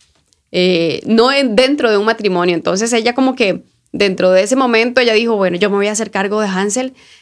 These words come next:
Entonces ella empezó a trabajar y el trabajo que le salió era de dealer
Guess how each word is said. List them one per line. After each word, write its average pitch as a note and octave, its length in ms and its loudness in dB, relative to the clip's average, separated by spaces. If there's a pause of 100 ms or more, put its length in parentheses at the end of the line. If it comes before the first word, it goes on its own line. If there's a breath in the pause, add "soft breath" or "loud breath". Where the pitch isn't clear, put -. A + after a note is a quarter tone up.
Entonces G3 360 -4
ella G#3+ 120 0
empezó A3+ 360 0
a G#3+ 160 0
trabajar G3 560 0
y G3+ 280 0
el G#3 120 -2
trabajo F#3+ 380 0
que G#3+ 80 -4
le G#3+ 80 0
salió F3+ 260 0
era F#3 160 2
de G3 140 0
dealer G#3 460 -2